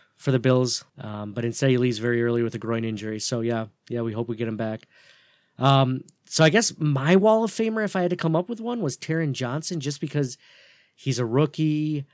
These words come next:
He had a, a big couple of plays. I know he, he got burned a few times, but again, a rookie. I mean, I'm, I'm kind of grasping at straws here. So, um, so I, I,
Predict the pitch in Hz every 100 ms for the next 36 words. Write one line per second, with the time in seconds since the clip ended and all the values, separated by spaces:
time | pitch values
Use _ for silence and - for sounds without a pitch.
0 | _ _ _ _ - 131 135 135 131 117
1 | 113 - 123 110 147 139 151 127 - -
2 | 147 143 143 135 139 135 147 135 147 135
3 | 131 - 135 135 120 - 135 139 131 143
4 | 143 139 139 135 - - 127 120 - _
5 | _ _ _ - 113 135 123 117 131 135
6 | 127 131 135 147 143 135 131 160 156 120
7 | 104 120 120 135 135 143 127 - - 123
8 | 120 147 143 180 190 170 - _ _ _
9 | - _ - - 151 143 135 131 - 131
10 | 123 117 113 120 - _ _ _ _ _
11 | _ - - _ _ _ _ _ _ _
12 | - - 160 143 135 139 139 143